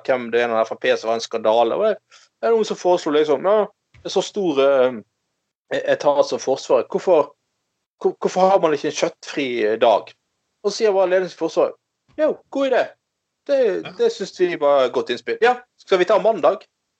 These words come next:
Speaker 1: Ja, <laughs> ok, altså, så bare, <laughs> bare fikse, bare gjør de det, liksom.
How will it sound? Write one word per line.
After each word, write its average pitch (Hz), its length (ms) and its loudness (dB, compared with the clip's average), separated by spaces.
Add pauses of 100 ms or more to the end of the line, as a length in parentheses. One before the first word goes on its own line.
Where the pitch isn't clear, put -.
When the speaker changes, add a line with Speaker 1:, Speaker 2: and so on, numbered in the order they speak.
(140)
Speaker 1:
Ja, 262 100 -2 (140)
<laughs> - 180 -20
ok, - 100 -2
altså, 202 280 2 (180)
så 214 160 0
bare, 220 240 -2 (300)
<laughs> - 240 -20
bare 240 100 4
fikse, 233 340 -2
bare 247 140 2
gjør 226 280 2
de 120 120 -2
det, 107 60 -4
liksom. 107 260 -6